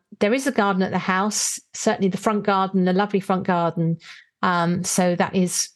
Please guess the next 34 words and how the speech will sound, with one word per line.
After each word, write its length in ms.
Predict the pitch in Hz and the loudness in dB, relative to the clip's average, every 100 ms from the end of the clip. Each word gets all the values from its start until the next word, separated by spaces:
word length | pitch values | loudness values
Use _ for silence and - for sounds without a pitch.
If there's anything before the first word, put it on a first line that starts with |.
| _ _ _ - | _ _ _ -2
there 100 | 180 | 0
will 140 | 202 | 2
be 160 | 185 180 | 2 2
lots 280 | 214 - 214 | 2 2 0
of 160 | 185 | 2
leafy 400 | 185 202 202 208 | 4 4 2 0
spaces 580 | 190 180 180 - 175 160 | 0 0 0 0 -2 0
for 80 | 175 | -2
people 320 | 185 175 180 | -2 0 -2
staying 460 | - 180 170 165 160 | 0 0 0 0 0
there. 260 | 165 165 _ _ _ - _ | 0 -4 _ _ _ -20 _
And 140 | 196 190 | -2 2
she 140 | 269 | 0
suggests 320 | 214 220 208 | 2 0 0
that 160 | 202 - | 0 2
we 140 | 190 | 2
put 220 | 190 233 | 2 0
in 280 | 202 185 185 | 0 2 0
a 80 | 175 | -2
silver 340 | - 214 196 | -2 0 2
and 160 | 185 180 | 0 0
a 60 | 180 | 0
golden 400 | 185 180 196 190 | 0 0 0 0
tree. 340 | 208 170 160 - - | 0 0 -4 -10 -4
I 60 | 180 | -2
certainly 320 | - 277 208 | 0 0 0
think 200 | - 202 | 0 2
we 80 | 202 | 0
should 220 | 190 190 | 0 0
do 120 | 208 | 2
that 160 | 180 - | 0 0
in 100 | 185 | 0
terms 320 | 196 185 180 | 2 2 2
of 200 | 185 175 | 2 0